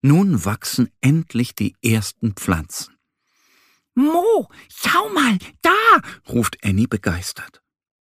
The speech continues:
Sie freut sich über die zarten grünen Stängel, die vorsichtig aus der Erde herausspitzen. Jeden Tag werden die Pflanzen größer und kräftiger.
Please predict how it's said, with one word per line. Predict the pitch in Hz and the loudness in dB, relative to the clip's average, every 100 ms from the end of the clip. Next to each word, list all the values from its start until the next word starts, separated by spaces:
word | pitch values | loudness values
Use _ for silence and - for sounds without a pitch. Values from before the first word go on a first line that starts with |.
| _ _ _ _ | _ _ _ _
Sie | - 113 | -4 -2
freut | - - 151 196 | -2 -4 -2 -2
sich | - 95 | -2 -4
über | 110 113 | -2 -2
die | 113 | -4
zarten | - - 98 95 - 156 175 | -6 -2 0 0 -4 -4 -2
grünen | - 135 180 190 190 | 0 0 2 0 -2
Stängel, | - - 156 92 82 101 _ _ - | -6 -2 0 0 -6 -12 _ _ -8
die | 117 | -6
vorsichtig | - - 190 117 90 85 107 - | -4 0 2 2 -2 -4 -6 -4
aus | 147 131 | -4 -4
der | 165 - | -4 -4
Erde | 156 107 - 78 | -2 0 -2 -4
herausspitzen. | 107 131 120 - - - - - - - 90 _ _ _ _ _ _ _ _ _ _ _ _ _ _ _ _ _ _ _ _ _ - | -4 -2 -4 -6 -10 -10 -12 -12 -8 -8 -10 _ _ _ _ _ _ _ _ _ _ _ _ _ _ _ _ _ _ _ _ _ -6
Jeden | 101 175 208 175 - | -2 -2 0 -2 -2
Tag | 95 78 65 - | -4 -4 -6 -2
werden | 107 107 104 | -2 0 -2
die | 101 | -4
Pflanzen | - 95 101 101 - 98 | -4 -2 -2 -2 -4 -4
größer | - 107 113 139 120 113 | -2 -2 -2 -6 -6 -4
und | 107 | -6
kräftiger. | - - 78 - - - - | -6 -8 -8 -12 -20 -20 -20